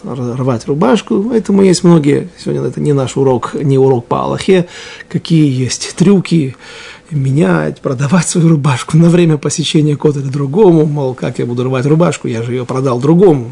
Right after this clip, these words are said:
а поменялся вот на какое-то время. Да, или некоторые одевают действительно старые рубахи, которые, ну, так ещё прилично выглядят, но, в общем-то, не жалко её порвать,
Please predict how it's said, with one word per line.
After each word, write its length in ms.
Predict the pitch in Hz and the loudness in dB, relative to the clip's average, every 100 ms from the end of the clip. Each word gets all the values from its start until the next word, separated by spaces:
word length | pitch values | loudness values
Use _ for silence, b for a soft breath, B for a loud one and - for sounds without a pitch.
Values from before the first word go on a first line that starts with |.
| 151 | -12
а 60 | 139 | -8
поменялся 680 | 156 170 196 151 - - | 0 0 2 -2 -4 -8
вот 180 | - - | -10 -10
на 80 | - | -12
какое-то 400 | - - - 147 | -10 -8 -2 0
время. 320 | 151 139 143 | 2 2 -2
Да, 200 | 190 131 | -8 -6
или 220 | 147 175 294 285 | -4 -4 -2 0
некоторые 440 | 302 240 - 156 | 0 -2 0 0
одевают 340 | 139 151 170 | 2 2 2
действительно 400 | 143 - 165 147 | 0 -4 -6 -4
старые 340 | 127 - 143 135 | -4 -2 0 0
рубахи, 480 | 131 135 135 120 113 B B B B B - | -2 -4 -6 -8 -12 B B B B B -12
которые, 640 | - - 135 135 117 113 135 - | -10 -2 0 2 2 0 -2 -6
ну, 320 | 143 131 123 | -4 -4 -4
так 200 | 135 131 | -6 -6
ещё 160 | - - | -4 -2
прилично 420 | 160 180 165 175 | 2 2 2 0
выглядят, 500 | 226 269 170 151 147 | 2 2 2 0 -2
но, 160 | 170 165 | 0 2
в 40 | |
общем-то, 300 | 151 151 143 | 0 -2 0
не 140 | 147 | 2
жалко 320 | 143 147 139 127 | 2 2 0 -4
её 160 | 123 | -4
порвать, 540 | 117 131 147 190 185 | -4 -4 0 0 0